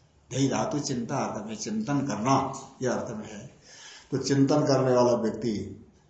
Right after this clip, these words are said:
तो उसको पश्यति माने अनुभव में लाता है, उस आत्मा को अनुभव में लाता है, आत्माकार वृत्ति बना पाता है, ये कहा। भाष्य में कहते हैं, पुनरपि असाधारणम तद उपलब्धि साधन उच्यते,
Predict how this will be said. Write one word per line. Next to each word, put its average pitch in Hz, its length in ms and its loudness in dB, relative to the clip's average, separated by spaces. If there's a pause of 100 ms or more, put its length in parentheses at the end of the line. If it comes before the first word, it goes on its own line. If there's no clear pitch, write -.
तो 143 80 -4
उसको 143 220 -4
पश्यति 117 640 -4
माने 117 200 -4
अनुभव 107 400 -6
में 127 180 0
लाता 95 300 -8
है, - 220 -12
उस - 180 -6
आत्मा 117 320 -8
को 127 120 -10
अनुभव 107 280 -8
में 113 140 -8
लाता 123 280 -6
है, 135 220 -6
आत्माकार 117 420 -4
वृत्ति 117 280 -10
बना 104 240 -8
पाता 104 340 -14
है, 117 500 -6 (460)
ये 135 100 2
कहा। - 240 -6 (2000)
भाष्य 165 300 10
में 175 120 6
कहते 156 200 6
हैं, 143 140 4
पुनरपि 190 460 6
असाधारणम 156 840 6
तद 160 60 0
उपलब्धि 135 560 2
साधन 113 340 2
उच्यते, 98 580 -6